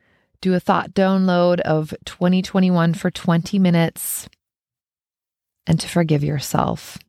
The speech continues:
Thank you so much for joining me today. You know, uh, I launched this podcast in January of this year, January twenty twenty-one,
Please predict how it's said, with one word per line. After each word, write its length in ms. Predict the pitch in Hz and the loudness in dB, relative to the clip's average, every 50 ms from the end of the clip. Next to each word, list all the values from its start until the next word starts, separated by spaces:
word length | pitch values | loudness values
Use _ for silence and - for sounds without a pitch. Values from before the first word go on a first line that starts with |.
| _ _ _ _ _ _ _ _ _ _ _ _ _ _ _ _ _ _ _ _ _ _ _ _ _ _ _ _ _ _ _ _ _ _ _ _ _ _ _ _ _ _ _ _ _ - | _ _ _ _ _ _ _ _ _ _ _ _ _ _ _ _ _ _ _ _ _ _ _ _ _ _ _ _ _ _ _ _ _ _ _ _ _ _ _ _ _ _ _ _ _ -2
Thank 220 | - 190 190 - | 0 0 0 2
you 180 | 220 226 220 - - | 0 0 0 -2 -4
so 440 | - - - - 190 190 196 196 - | -10 -6 -2 0 2 2 2 0 0
much 280 | 180 185 175 - - - | 0 0 0 0 -4 -4
for 120 | - 180 | -2 -2
joining 360 | 175 - 175 165 165 165 165 | 0 2 2 2 2 2 0
me 120 | 160 151 147 | 0 -2 -2
today. 500 | - - 156 147 139 135 135 135 139 - - - - - - - - - - - - - - | -2 0 2 2 2 2 0 -2 -2 -6 -10 -16 -20 -20 -18 -18 -18 -18 -20 -20 -10 -2 0
You 80 | 185 | 2
know, 380 | 180 180 175 165 160 165 160 - - _ _ _ _ _ _ - | 2 4 2 2 2 2 0 -2 -4 _ _ _ _ _ _ 0
uh, 260 | - 196 202 196 190 180 - - - - | 2 2 4 4 2 0 -4 -6 -6 -2
I 160 | - 196 202 | 0 0 2
launched 380 | 196 196 185 202 214 214 - | 2 2 2 2 2 0 0
this 160 | - 233 220 - | -2 -2 -2 -2
podcast 1120 | - - - - 220 214 - - 214 196 175 170 175 180 - - - - - - - - _ _ - | -8 -8 -2 -2 -2 -2 0 0 2 2 4 2 2 0 -4 -10 -12 -12 -12 -12 -12 -14 _ _ -2
in 160 | 220 233 226 | -2 0 0
January 720 | 202 185 - 202 190 196 190 185 185 185 190 190 185 190 190 - | 0 0 0 2 2 2 0 0 0 0 0 2 2 0 0 0
of 100 | - 165 | -2 0
this 240 | 156 175 160 - - | 0 0 -2 0 0
year, 280 | 185 165 160 147 139 139 | 0 2 2 2 0 -2
January 420 | - 170 160 165 170 170 170 165 160 | 0 0 0 2 2 2 0 0 -2
twenty 260 | - - 170 165 160 | -2 -2 -2 -2 -2
twenty-one, 600 | 156 - - 160 156 151 151 143 139 135 135 139 | -2 -2 -2 -2 0 0 0 -2 -2 -2 -2 -4